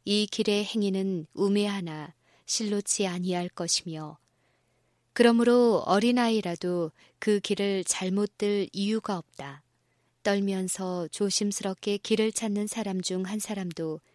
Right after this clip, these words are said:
그 깨끗하고 거룩한 빛 가운데로 걸어가지 못할 이유가 없다. 그러나 가장 단순하게 진술된 진리의 말씀은 인간의 이해력을 무한히 초월한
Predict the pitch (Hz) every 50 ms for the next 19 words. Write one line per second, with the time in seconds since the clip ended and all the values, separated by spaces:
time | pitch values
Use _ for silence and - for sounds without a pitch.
0 | _ _ _ _ _ _ _ - - 208 196 - - 226 - - 214 - - 202
1 | 185 - - 180 180 175 165 - - - 185 180 180 185 - - - 196 190 190
2 | - - 196 - - 202 196 190 190 185 190 180 190 190 185 - - - 190 190
3 | 202 196 202 202 - - 202 190 185 185 - - 196 196 190 175 - - 196 202
4 | 208 208 - 196 175 165 - _ - 139 143 143 147 _ _ _ _ _ _ _
5 | _ _ _ _ _ _ _ _ _ _ _ _ - 202 196 196 208 208 - 185
6 | 196 - 214 208 208 214 - - - 190 190 190 - - 220 220 214 208 - 214
7 | 208 208 202 - - 196 190 - - 196 180 170 190 185 185 185 185 - - 208
8 | 196 196 202 208 202 202 190 185 165 156 160 160 - - - 180 175 190 196 190
9 | 160 - _ _ _ _ _ _ _ _ _ _ _ _ 202 208 214 214 220 220
10 | 220 220 233 233 226 - 190 196 208 220 226 226 214 208 - - 214 214 208 190
11 | 165 - - - - _ _ 190 202 202 202 202 208 220 226 - - - 254 240
12 | 233 226 220 226 220 214 214 190 156